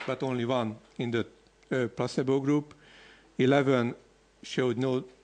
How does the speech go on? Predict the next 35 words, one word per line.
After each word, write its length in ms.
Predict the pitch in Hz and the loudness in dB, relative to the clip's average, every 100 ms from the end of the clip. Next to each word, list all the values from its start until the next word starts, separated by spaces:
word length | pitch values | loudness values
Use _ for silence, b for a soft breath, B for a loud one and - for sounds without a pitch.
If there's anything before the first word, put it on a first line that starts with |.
| _ - | _ -6
eleven 420 | 151 156 135 127 | 2 4 4 4
and 160 | 120 110 | 0 0
thirty 460 | 151 131 - 127 | 0 0 0 -2
showed 420 | - - 120 110 | -2 0 0 0
no, 340 | 185 135 120 110 - _ _ - | 0 2 2 0 -10 _ _ -4
uh, 240 | 127 113 104 - _ _ - | 0 2 0 -4 _ _ -2
change, 400 | 143 156 170 - B B B B B | 0 0 -2 -10 B B B B B
and 220 | 123 123 113 | -2 0 2
there 200 | 135 120 | 2 2
was 280 | 127 110 - _ _ _ _ _ | 0 -4 -10 _ _ _ _ _
progression 520 | - 120 135 127 139 127 | -4 0 0 0 -2 -2
in 100 | 110 | -2
four 240 | 147 143 | -2 -2
cases 460 | 143 139 120 123 120 | 0 0 0 -4 -4
in 80 | |
the 80 | 113 | -6
treated 420 | 101 147 135 139 120 | -4 -4 -2 -4 -2
group, 200 | 123 113 | -2 -2
but 180 | 110 | -2
eight 300 | 196 120 107 | 0 0 0
in 160 | - 110 | -4 -2
the 100 | 107 | -4
control 380 | - 110 113 98 | -4 -6 -4 -4
group. 280 | 101 95 - B B B - | -4 -6 -10 B B B -12
So 220 | - 143 | -4 -2
we 140 | 131 | -2
could 320 | 131 - 160 139 | -6 -4 -4 -2
also 280 | 143 151 | -4 -4
say 280 | 147 - 139 | -4 0 2
that 360 | 123 113 - - | 2 0 -4 -20
significantly 680 | - 190 147 - 131 131 120 | -4 -2 0 0 0 0 4
more 260 | 131 131 | 4 4
people 460 | - 123 123 131 120 | 4 2 4 2 2
showed 400 | - 123 117 110 | 0 0 0 0
improvement 720 | 104 - 117 123 113 - | -2 -2 0 0 -2 -4